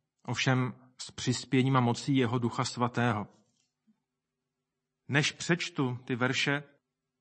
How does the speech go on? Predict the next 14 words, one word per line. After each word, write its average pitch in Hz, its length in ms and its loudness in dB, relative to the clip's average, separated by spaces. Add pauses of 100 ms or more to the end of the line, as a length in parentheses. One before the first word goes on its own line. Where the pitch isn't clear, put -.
(600)
tak 120 180 0
bych 151 300 4
chtěl 156 340 6
říct, 135 240 -2
že 131 360 4 (680)
jednoznačný 147 1080 4
koncept 139 800 2
na 117 160 6
to, 123 320 4
jak 131 200 2
má 127 200 6
být 127 240 0
církev 127 460 2
zorganizována, 117 1120 4